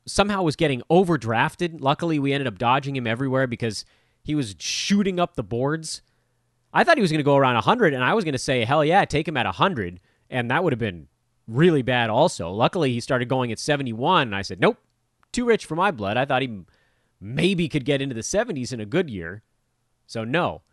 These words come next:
Derek White was one that I liked, except he was hurt to start the year, so we probably ended up leaving him alone, and that was a good idea because by totals, he was a garbage player. Lauri Markkanen,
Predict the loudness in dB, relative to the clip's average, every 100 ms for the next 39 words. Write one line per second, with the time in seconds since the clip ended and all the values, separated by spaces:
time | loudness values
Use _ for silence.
0 | _ _ 4 4 8 8 8 2 2 0
1 | 0 -2 0 2 2 0 -4 -4 -4 -2
2 | 0 0 0 0 -2 -8 -4 -4 -4 -6
3 | -4 -4 -4 -2 -2 -2 0 0 0 -2
4 | -2 -2 -6 -4 -4 -2 -4 -4 -2 -2
5 | -4 -6 -6 -2 0 -2 -4 -6 -6 -4
6 | -4 -2 -6 -6 -6 -6 0 2 2 0
7 | -4 -8 _ _ -10 -6 -6 -6 -6 2
8 | 2 2 -4 -10 -10 -8 -10 -12 _ _
9 | _ _ 4 6 8 6 4 2 2 0
10 | -2